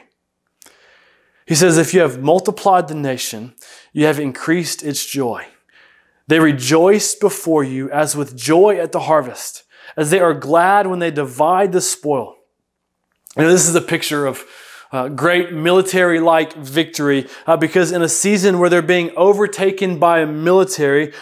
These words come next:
uh, left a, a small, it left a small remnant of God's people. God gives them a picture of hope and victory, knowing that God will multiply the nation. God will spread,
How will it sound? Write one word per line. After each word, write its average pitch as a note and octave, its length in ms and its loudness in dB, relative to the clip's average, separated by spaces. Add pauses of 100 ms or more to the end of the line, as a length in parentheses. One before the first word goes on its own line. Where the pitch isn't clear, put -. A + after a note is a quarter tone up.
uh, D#3+ 100 2
left F#3 460 0 (160)
a, D#3+ 240 0
a D#3+ 100 -4
small, F3+ 520 2
it F#3 100 -2
left G#3 200 0
a E3 60 -4
small F#3+ 460 2
remnant F3+ 500 -4
of D#3 160 -4
God's E3+ 300 2
people. F3+ 400 -4
God E3+ 340 0
gives F3 300 2
them D#3 200 -4
a C#3 60 -6
picture G3 440 -4
of D3+ 140 -6
hope G#3 460 2 (300)
and E3 200 -2
victory, D#3 420 0
knowing F#3 360 2
that D3+ 160 -4
God E3 420 0 (140)
will D3 140 -4
multiply F3+ 840 0 (280)
the E3 80 -4
nation. D#3 500 -2
God F3+ 240 2
will D3+ 100 -4
spread, G3+ 720 -2